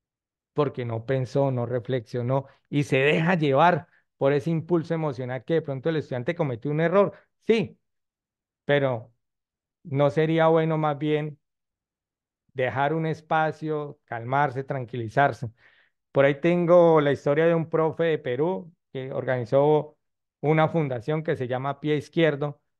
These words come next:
porque un deportista en un campeonato del mundo, creo, un futbolista, no metió el gol que era el gol para llegar a, a otra fase porque no manejaba el pie izquierdo. Y eso causó todo un furor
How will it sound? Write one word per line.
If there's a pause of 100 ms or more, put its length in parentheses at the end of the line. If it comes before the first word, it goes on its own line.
(200)
porque
un
deportista
en
un
campeonato
del
mundo,
creo, (520)
un
futbolista,
no
metió
el
gol
que
era
el
gol
para (340)
llegar
a,
a
otra
fase (180)
porque
no
manejaba
el
pie
izquierdo. (480)
Y
eso
causó
todo
un
furor